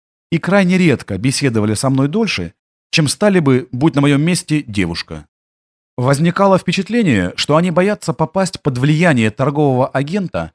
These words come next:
и поэтому держатся подчёркнуто по-деловому. Было обидно,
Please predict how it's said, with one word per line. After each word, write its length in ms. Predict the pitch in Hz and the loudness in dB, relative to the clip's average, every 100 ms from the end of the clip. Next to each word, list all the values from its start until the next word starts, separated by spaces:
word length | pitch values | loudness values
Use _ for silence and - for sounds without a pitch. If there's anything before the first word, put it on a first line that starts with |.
| _ _ | _ _
и 60 | 143 | -2
поэтому 440 | 170 214 - 127 | 0 0 0 -2
держатся 520 | 110 170 151 151 - | 0 2 2 0 -4
подчёркнуто 720 | 143 139 - - 135 - 131 139 | -4 -4 -4 -2 -2 -4 -6 -4
по-деловому. 640 | 151 151 175 170 87 78 _ _ _ _ _ _ | -2 -2 -2 -2 -4 -8 _ _ _ _ _ _
Было 280 | 104 120 120 | 0 2 2
обидно, 640 | - 139 190 120 87 73 | 0 0 0 0 -4 -8